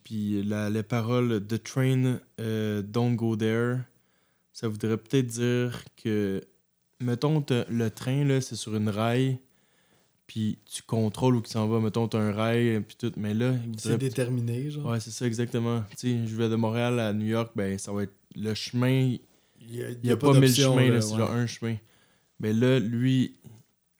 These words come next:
Speaker 1: mettons, ça pourrait peut-être vouloir dire que, genre, le train don't go there, ça veut dire que t'as pas de contrôle, finalement.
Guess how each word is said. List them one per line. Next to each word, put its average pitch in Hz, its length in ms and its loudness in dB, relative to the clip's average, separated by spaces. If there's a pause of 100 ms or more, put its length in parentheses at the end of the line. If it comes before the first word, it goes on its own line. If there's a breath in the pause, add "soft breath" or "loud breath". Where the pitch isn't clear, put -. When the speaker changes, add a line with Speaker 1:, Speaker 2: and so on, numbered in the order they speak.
(160)
Speaker 1:
mettons, 117 300 -4
ça 113 140 -4
pourrait 110 200 -2
peut-être 123 220 0
vouloir 113 320 2
dire 120 200 0
que, 113 340 0 (380)
genre, 104 340 -2
le 104 180 0
train 127 260 0
don't 120 260 2
go 110 160 0
there, 120 180 2
ça 123 100 -6
veut 107 60 -6
dire 110 100 -6
que - 60 -10
t'as 104 80 -2
pas 110 140 -2
de - 80 -10
contrôle, 104 520 -2
finalement. 95 400 -8